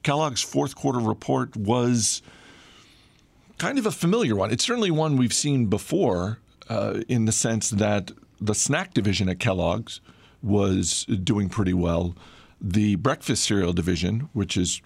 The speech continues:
arguably what Kellogg is better known for, probably best known for, um, not doing as well. And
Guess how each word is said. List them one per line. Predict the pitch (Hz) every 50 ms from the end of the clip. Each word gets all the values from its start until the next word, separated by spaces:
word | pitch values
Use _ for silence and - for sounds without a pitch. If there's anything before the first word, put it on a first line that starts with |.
| -
arguably | 101 98 101 87 95 90 87 90 90
what | 87 82 82 -
Kellogg | - 92 92 90 87 87 82 90
is | 87 82
better | 82 82 - 101 92 90 90
known | 85 82 87 95 117 123 -
for, | - 92 82 85 90
probably | - - 92 90 90 85 87 87
best | 78 78 - 110 135 - - -
known | 87 85 85 -
for, | - 90 85 85 82 92 - - - - - - - - - -
um, | - 92 90 95 - -
not | 113 104 104 110 123 131 -
doing | - 95 90 87 90
as | 87 82
well. | 82 85 87 87 82 87 95 104 - - _
And | 120 127 127 139 139 131